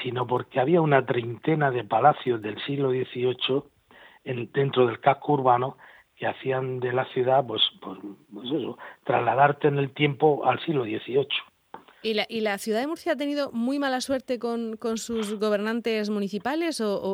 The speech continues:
Speaker 2: o esta destrucción es algo que más o menos ha pasado en, en otras ciudades de España?
Speaker 1: Vamos a ver, eh, tú llegas a Lugo, por ejemplo, o a Ávila y ves la ciudad amurallada.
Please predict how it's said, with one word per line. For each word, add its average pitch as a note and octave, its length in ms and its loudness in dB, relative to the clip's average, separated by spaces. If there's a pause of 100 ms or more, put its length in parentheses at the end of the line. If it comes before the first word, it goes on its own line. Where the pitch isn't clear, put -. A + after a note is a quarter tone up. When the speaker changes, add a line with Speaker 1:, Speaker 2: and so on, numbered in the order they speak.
(120)
Speaker 2:
o G3+ 80 0
esta - 320 -2
destrucción G#3+ 680 -4
es G3+ 120 -4
algo G3+ 240 -2
que F#3+ 80 -6
más G3 180 -4
o G#3 40 -4
menos G3 260 -4
ha G3+ 80 -4
pasado F#3 380 -4
en, F3 200 -6 (280)
en G3 100 -4
otras G3 220 -4
ciudades F#3 280 -4
de F3 60 -6
España? D3 420 -12 (1160)
Speaker 1:
Vamos B2 320 4
a - 80 -2
ver, - 340 -6
eh, F#2 380 -8
tú D3 200 0
llegas C#3+ 380 2
a C3 80 2
Lugo, C#3 460 4
por A#2 160 -6
ejemplo, C#3 500 -2
o B2+ 180 6
a C#3+ 160 10
Ávila C#3 460 4 (220)
y A2+ 140 -10
ves C3 180 -2
la C3+ 140 4
ciudad C3 260 4
amurallada. A#2 720 0